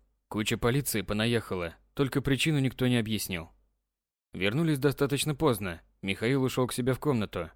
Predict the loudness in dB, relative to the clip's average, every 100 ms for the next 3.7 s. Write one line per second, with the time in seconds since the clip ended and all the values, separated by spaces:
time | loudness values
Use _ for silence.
0 | _ -2 0 0 2 2 2 2 2 0
1 | 0 0 0 -4 -12 _ _ _ _ _
2 | _ _ _ -4 0 2 0 -2 0 2
3 | 2 2 0 0 0 0 -2